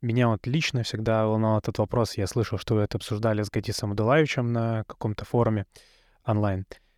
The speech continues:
Насколько можно из других отраслей в процессе использовать, э, способы толкования? К примеру, вот, э, в гражданском праве. Вот, э, мы не можем там определить, э,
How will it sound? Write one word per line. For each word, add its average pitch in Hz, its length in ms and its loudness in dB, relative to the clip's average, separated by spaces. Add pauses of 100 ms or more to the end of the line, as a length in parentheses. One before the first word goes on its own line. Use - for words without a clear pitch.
(500)
Насколько 131 420 2
можно 131 220 2
из 117 80 0
других 117 300 -2
отраслей 151 520 0
в - 120 -14
процессе - 500 -2
использовать, 120 720 0
э, 107 80 -4
способы 120 400 -4
толкования? 113 540 2
К - 80 -14
примеру, 107 480 0 (260)
вот, 110 200 -4 (100)
э, 98 360 0
в - 60 -14
гражданском 120 460 0
праве. 95 320 -2 (520)
Вот, 131 240 0 (120)
э, 113 240 0
мы 127 140 2
не 143 80 0
можем 123 320 -2
там 123 260 0
определить, 117 680 -2
э, 104 180 -2